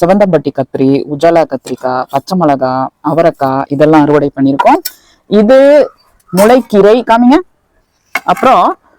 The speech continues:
அந்த மலபார் ஸ்பினாச். So, இன்னைக்கான அறுவடை எப்படி இருந்ததுன்னு சொல்லுங்க. நல்ல பச்சை பசேல்னு, ஆ, இயற்கைக்கு உகந்த ஒரு கலர்.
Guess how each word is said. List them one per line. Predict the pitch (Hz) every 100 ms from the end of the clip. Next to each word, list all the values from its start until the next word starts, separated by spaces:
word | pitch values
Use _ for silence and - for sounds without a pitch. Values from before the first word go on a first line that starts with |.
| _
அந்த | 226 214 214
மலபார் | 175 175 165 165 - -
ஸ்பினாச். | 143 127 - - _ _ _ _ _ _ _ _ _
So, | - - 247 240
இன்னைக்கான | 233 240 294 269
அறுவடை | 277 214 214 233 202 190 196 190
எப்படி | 170 170 226
இருந்ததுன்னு | 196 175 175
சொல்லுங்க. | - 160 151 147 147 151 147
நல்ல | - 160 202
பச்சை | 214 165 - - 220 -
பசேல்னு, | 165 - 175 175 160 151 156 156 - -
ஆ, | 143 143
இயற்கைக்கு | 175 233 240 214 196 - 156
உகந்த | 156 190 220 202
ஒரு | 165 147
கலர். | 165 147 160 156